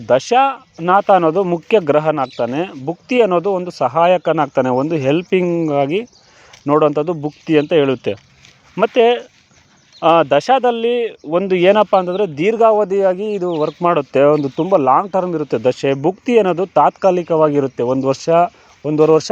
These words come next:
ಇರುತ್ತೆ ಕೆಲವೊಂದು ಭುಕ್ತಿಗಳು ಅಂತ ಹೇಳ್ಬೋದು. ಪ್ರಶ್ನೆ ಏನಪ್ಪ ಅಂತಂದ್ರೆ ದಶಾದಲ್ಲಿ ಏನೇನು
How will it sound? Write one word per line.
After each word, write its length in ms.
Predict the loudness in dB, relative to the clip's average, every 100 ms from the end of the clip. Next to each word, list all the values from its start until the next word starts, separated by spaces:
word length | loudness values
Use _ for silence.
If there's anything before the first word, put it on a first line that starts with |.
| 0
ಇರುತ್ತೆ 200 | 0 -2 0
ಕೆಲವೊಂದು 280 | 0 0 -4
ಭುಕ್ತಿಗಳು 420 | -6 -4 -2 0 0
ಅಂತ 100 | 0 -2
ಹೇಳ್ಬೋದು. 360 | -2 -2 -2 -4 _ _ _ _ _ _ _
ಪ್ರಶ್ನೆ 260 | -2 0 0 2
ಏನಪ್ಪ 220 | 2 2 0
ಅಂತಂದ್ರೆ 340 | 0 -2 -2 -2 -4 _ _ _ _ _ _ -8 -2
ದಶಾದಲ್ಲಿ 500 | -2 2 2 4 0 0 0
ಏನೇನು 280 | 0 0